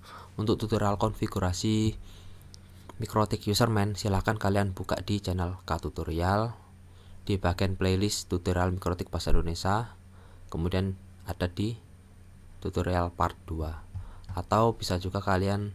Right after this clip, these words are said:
buka di channel Holis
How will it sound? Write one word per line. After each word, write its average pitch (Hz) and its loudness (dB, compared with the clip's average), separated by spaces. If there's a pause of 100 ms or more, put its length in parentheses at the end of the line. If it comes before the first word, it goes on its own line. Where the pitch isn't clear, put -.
(840)
buka - 2
di 117 -2 (2000)
channel 95 2
Holis 92 0